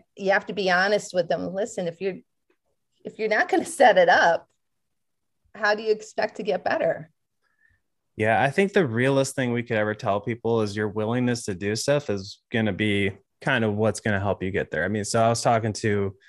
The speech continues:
Speaker 2: Brian Gathright. Uh, he did, he was on the pod a little while back, and he was telling me about a kid that just won a huge tournament, but he said that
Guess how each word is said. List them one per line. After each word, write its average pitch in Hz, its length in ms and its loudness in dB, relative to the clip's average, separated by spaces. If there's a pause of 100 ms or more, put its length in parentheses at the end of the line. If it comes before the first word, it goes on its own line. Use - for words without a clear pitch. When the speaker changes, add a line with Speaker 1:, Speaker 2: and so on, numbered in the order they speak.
(260)
Speaker 2:
Brian 110 260 0
Gathright. 101 580 0 (760)
Uh, 113 120 0
he 104 180 -2
did, 104 240 -2
he 113 100 -4
was 107 100 -2
on 104 120 -2
the 101 80 -6
pod 101 240 0
a 101 40 0
little 98 220 -2
while 95 220 0
back, 92 320 -4
and 101 100 -8
he 113 120 -4
was 117 140 -6
telling 113 240 0
me 107 60 -2
about 98 280 -2
a 98 40 -4
kid 107 300 -6
that 98 160 2
just 107 260 -4
won 107 180 0
a 98 40 -4
huge 107 360 -6
tournament, 95 440 -4 (480)
but 104 360 2
he 117 220 -2
said 113 260 0
that 107 300 0